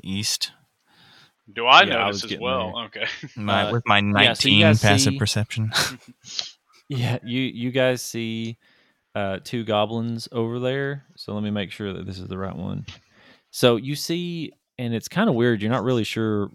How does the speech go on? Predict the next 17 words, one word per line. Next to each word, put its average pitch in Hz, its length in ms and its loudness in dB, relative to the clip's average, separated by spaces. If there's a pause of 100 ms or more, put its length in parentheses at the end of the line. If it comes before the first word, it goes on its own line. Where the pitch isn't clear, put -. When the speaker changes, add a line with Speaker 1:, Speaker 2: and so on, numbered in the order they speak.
Speaker 3:
what 104 220 -2
you're 101 80 -2
seeing, 104 400 0
but, 95 220 -4 (120)
um, 92 520 -10
you 113 100 -14
kinda 117 160 -6
look 107 160 -8
over 104 180 -4
there 98 120 -2
and 101 200 -8
you 101 80 -8
see 104 300 -8
two 110 220 -10
goblins, 101 640 0 (880)
and 104 320 -6
they're 98 280 -4